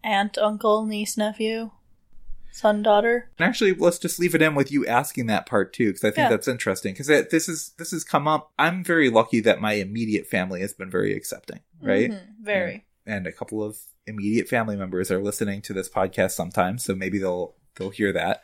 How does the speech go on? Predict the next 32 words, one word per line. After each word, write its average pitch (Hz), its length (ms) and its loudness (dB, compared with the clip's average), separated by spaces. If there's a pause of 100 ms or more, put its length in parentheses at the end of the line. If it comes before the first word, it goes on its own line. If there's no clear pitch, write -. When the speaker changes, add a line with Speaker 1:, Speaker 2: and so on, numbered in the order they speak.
(460)
Speaker 2:
Um, 90 400 -8
thanks 92 180 -6
for 101 100 -10
being, 117 260 -4
uh, - 120 -4 (240)
accepting. 123 540 2 (300)
Speaker 1:
Yeah. 359 140 -4 (140)
Speaker 2:
Um, 113 500 -2
and, 139 380 -2
you 175 80 -2
know, 190 120 6
the 131 80 2
questions 131 420 -2
has 113 120 -10
come 117 200 0
up, 110 240 0
you 117 80 -6
know, 110 140 -4
"Well, 113 160 2
what, 135 380 6
what 123 140 -4
should 123 120 -10
we 123 80 -2
use 104 720 -4
in 101 240 -10
lieu 95 340 -4
of, 95 560 -8
like, 95 260 -4
aunt 101 200 -10
and 110 120 -4
uncle?" 98 540 0
Like, 95 300 0